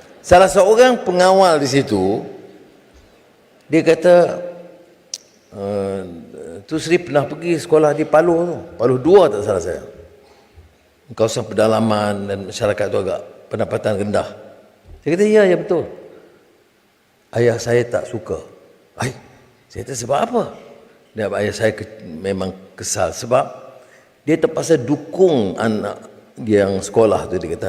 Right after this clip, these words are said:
adik dia tu ke abang dia. Dan dalam dukung nak merentas sungai tu,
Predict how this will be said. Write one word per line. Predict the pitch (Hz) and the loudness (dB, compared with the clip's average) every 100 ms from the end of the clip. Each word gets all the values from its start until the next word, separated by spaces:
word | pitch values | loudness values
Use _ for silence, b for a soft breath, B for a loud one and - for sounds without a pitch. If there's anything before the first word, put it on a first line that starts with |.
| 92 | -6
adik | 87 107 101 | -6 -8 -4
dia | 104 | -4
tu | 90 - | -4 -6
ke | - | -12
abang | 73 - - - | -12 -14 -20 -20
dia. | - - _ _ _ b b b b b | -20 -20 _ _ _ b b b b b
Dan | 123 139 139 | 2 4 6
dalam | 156 147 | 4 4
dukung | 156 - 180 156 | 0 2 2 2
nak | 113 101 | 0 -2
merentas | 104 120 120 147 - | 2 2 2 0 0
sungai | 151 143 147 117 92 | -2 2 2 2 -2
tu, | 95 | -6